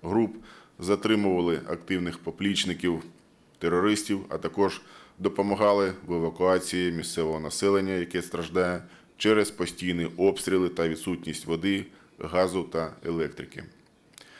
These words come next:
Також додому повернулося п'ятдесят співробітників Тернопільської міліції. Впродовж місяця бійці охороняли стратегічно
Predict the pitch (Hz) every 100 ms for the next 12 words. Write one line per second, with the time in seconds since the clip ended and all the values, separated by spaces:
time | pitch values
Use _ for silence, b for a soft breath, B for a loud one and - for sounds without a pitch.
0 | B B - 113 147 120 120 123 123 113
1 | 110 110 107 110 104 101 98 95 - -
2 | 92 95 104 95 - 98 90 87 104 95
3 | 90 98 90 - - - 98 107 101 87
4 | 82 90 85 90 95 87 82 69 - -
5 | _ B B B B B B _ - 123
6 | 123 117 - 117 90 85 90 82 90 -
7 | 98 87 85 90 92 90 82 - 82 90
8 | 95 - 90 82